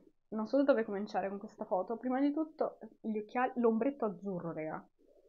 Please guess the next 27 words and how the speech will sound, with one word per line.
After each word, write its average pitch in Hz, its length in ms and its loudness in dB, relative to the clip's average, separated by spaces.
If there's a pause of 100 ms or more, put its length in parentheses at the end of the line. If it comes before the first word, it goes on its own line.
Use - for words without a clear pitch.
(720)
L'ombretto 233 420 0
azzurro, 294 500 4
gli 254 120 4
occhiali, 254 680 0
eh, 202 540 -4
sta - 280 -12
fran-, 208 220 -6 (200)
vabbè, - 220 -6 (100)
i 196 140 -12
capelli 277 380 4
lasciamoli 214 400 -2
perdere. 214 560 -2
Queste 294 380 0
magliette, - 640 -14 (1040)
queste 320 300 2
magliette 233 440 4
senza 202 320 -6
maniche, 185 400 -4
adesso 208 280 -2
non 208 120 -2
mi 208 160 -2
vedrete 208 320 -6
mai 208 140 -2
con 220 160 -6
uno 202 180 -4
smanicato 208 640 -4
neanche, 226 1040 -2